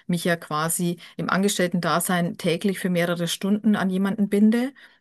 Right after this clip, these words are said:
und funktioniere und hab das dann im Privaten, ist es natürlich dann so, dass dann erstmal Pause magst nach dem, äh, Office und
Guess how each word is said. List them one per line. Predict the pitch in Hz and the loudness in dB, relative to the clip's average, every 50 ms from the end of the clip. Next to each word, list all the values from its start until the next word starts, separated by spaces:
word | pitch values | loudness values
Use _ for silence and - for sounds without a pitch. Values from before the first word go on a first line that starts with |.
| _ _ - | _ _ -8
und | - 190 - | -6 -6 -2
funktioniere | - 214 208 208 - - 226 220 220 220 240 233 254 247 233 - | 0 0 0 0 0 2 4 6 6 6 4 4 2 0 -2 -2
und | - 190 180 175 | -4 -6 -4 -4
hab | 185 180 - | -6 -8 -6
das | - 196 180 - | -4 -6 -4 -2
dann | 180 175 170 | -4 -4 -2
im | 190 180 - | -4 -4 -4
Privaten, | 185 185 165 160 139 123 - - 220 | -4 -4 -2 -2 -2 -2 0 0 0
ist | 165 190 185 | -2 0 -2
es | 190 185 | 0 -2
natürlich | 185 175 - 202 185 180 | -2 0 0 -2 -2 0
dann | 190 180 | -2 -4
so, | - 190 | -2 -2
dass | 175 175 - | -4 -4 -2
dann | - 175 165 | -2 -2 -2
erstmal | - 151 - - 185 190 208 | -2 -4 -4 -2 -2 -2 -2
Pause | - - - - 120 117 110 - - 151 143 | -6 -10 -10 -6 -4 -4 -4 -4 -4 -4 -2
magst | 143 143 156 156 - - - | -2 -4 -4 -6 -8 -8 -6
nach | 160 156 156 | -6 -6 -4
dem, | 160 156 156 151 151 - | -2 -2 -2 -2 -4 -6
äh, | - 156 160 143 143 | -6 -4 -4 -4 -4
Office | - - 160 - - 160 151 165 - | -4 -4 -4 -4 -2 -4 -4 -4 -4
und | - - 202 190 185 | -2 0 -2 -2 -2